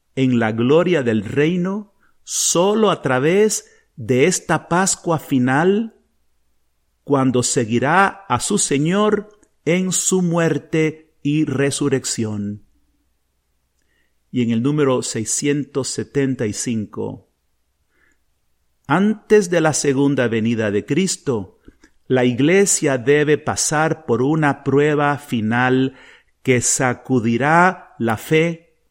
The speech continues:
de muchos creyentes. La persecución que acompaña su peregrinaje en la tierra revelará el misterio de la iniquidad en forma de un engaño religioso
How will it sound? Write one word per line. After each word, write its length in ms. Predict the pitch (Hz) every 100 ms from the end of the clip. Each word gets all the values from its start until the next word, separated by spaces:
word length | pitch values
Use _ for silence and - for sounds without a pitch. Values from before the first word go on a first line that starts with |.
| _
de 180 | - 117
muchos 400 | 120 139 139 131
creyentes. 960 | 123 104 104 101 92 104 95 - - _ _ _ _ _ _ _ _ _ _ _ - -
La 200 | 123 123
persecución 920 | 120 - - 127 - - 156 175 185
que 140 | -
acompaña 880 | 117 - 110 104 147 165 170 160 151 - - -
su 380 | - 151 131
peregrinaje 800 | - 120 113 110 110 135 160 160
en 120 | 143
la 140 | 107 -
tierra 640 | 139 160 165 160 156 147 - _ _ -
revelará 1300 | 110 104 117 123 117 113 110 135 165 180 - - -
el 200 | 135 127
misterio 840 | 123 127 - _ - 190 190 190
de 120 | 170 160
la 100 | 147
iniquidad 920 | 147 139 - 120 117 110 - - _ _ _ _ _ _ _ _ -
en 220 | 123 107
forma 560 | - 180 185 170 160 131
de 100 | 139
un 160 | 175
engaño 720 | 160 143 131 147 185 180 175 160
religioso 1120 | 135 123 113 - 156 160 151 - 113 98